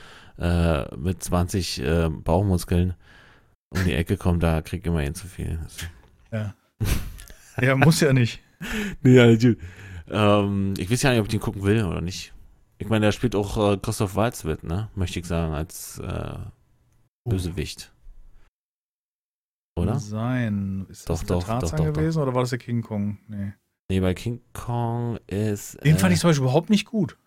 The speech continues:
Speaker 1: Echt?
Speaker 2: Die
Speaker 1: Da
Speaker 2: neuen,
Speaker 1: war so
Speaker 2: den
Speaker 1: eine
Speaker 2: ganz
Speaker 1: seichte
Speaker 2: neuen
Speaker 1: Unterhaltung, dass ich den, den, du meinst Kong, ne?
Speaker 2: War das dann Kong?
Speaker 1: Also, ich rede jetzt über Kong, machen wir so.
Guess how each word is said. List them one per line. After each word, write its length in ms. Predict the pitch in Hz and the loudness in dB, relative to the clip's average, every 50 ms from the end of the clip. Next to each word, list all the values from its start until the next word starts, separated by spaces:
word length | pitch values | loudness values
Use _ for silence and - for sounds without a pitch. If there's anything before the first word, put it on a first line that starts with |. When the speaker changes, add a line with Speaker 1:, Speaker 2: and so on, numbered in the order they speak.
| _ _ _ _ _ _ _ _ _ _ - | _ _ _ _ _ _ _ _ _ _ 2
Speaker 1:
Echt? 200 | 107 151 180 - | 4 4 4 4
Speaker 2:
Die 60 | 127 | 4
Speaker 1:
Da 60 | 127 131 | 2 4
Speaker 2:
neuen, 260 | 135 151 185 208 214 | 6 8 8 10 10
Speaker 1:
war 100 | - - | 10 10
so 60 | - | 10
Speaker 2:
den 80 | 151 175 | 10 10
Speaker 1:
eine 80 | 202 202 | 10 10
Speaker 2:
ganz 120 | 202 - | 10 8
Speaker 1:
seichte 260 | 139 143 - 175 175 | 8 6 6 6 6
Speaker 2:
neuen 120 | 170 170 175 | 6 6 6
Speaker 1:
Unterhaltung, 480 | 170 185 - 120 117 123 143 156 160 143 | 8 6 6 6 6 6 4 4 4 2
dass 120 | 127 120 | 2 0
ich 60 | 120 | -2
den, 340 | - 123 120 117 107 - - | -2 -2 0 0 -2 -2 0
den, 240 | 107 123 123 120 104 | 0 2 2 2 2
du 80 | 117 | 4
meinst 240 | 110 117 110 - - | 6 6 6 4 2
Kong, 380 | - - 139 131 113 87 76 73 - - | 4 6 8 8 8 6 2 0 -4 -2
ne? 240 | 82 90 107 120 - _ _ _ _ _ _ _ _ _ _ _ - | 0 2 2 2 0 _ _ _ _ _ _ _ _ _ _ _ -4
Speaker 2:
War 100 | 123 123 | -2 -2
das 140 | 131 127 - | -2 -2 -2
dann 140 | 123 110 104 | -4 -4 -4
Kong? 340 | - 135 151 190 208 - _ _ _ _ _ _ | -2 -2 -2 0 -2 -4 _ _ _ _ _ _
Speaker 1:
Also, 280 | - 98 92 107 101 - - - _ _ _ - | 0 2 2 2 0 0 -2 -10 _ _ _ -8
ich 140 | 107 - - - 151 | -8 -4 0 4 6
rede 160 | 156 147 139 | 8 8 8
jetzt 140 | 127 - 131 | 8 6 6
über 160 | 113 101 95 | 4 4 4
Kong, 300 | - - 110 101 95 87 | 4 4 4 6 6 6
machen 180 | 82 85 95 98 | 4 2 2 2
wir 80 | 92 82 | 2 0
so. 280 | - 82 80 73 71 | 0 -2 -4 -4 -4